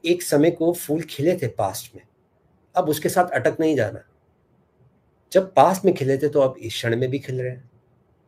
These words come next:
उसके साथ रहना है, वो important है, उसको समझना है।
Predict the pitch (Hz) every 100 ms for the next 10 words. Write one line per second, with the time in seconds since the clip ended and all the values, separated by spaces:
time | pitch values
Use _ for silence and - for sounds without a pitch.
0 | _ - - - - 98 107 113 110 113
1 | - - _ _ 104 110 113 107 107 104
2 | 104 104 110 - 113 104 101 104 - 113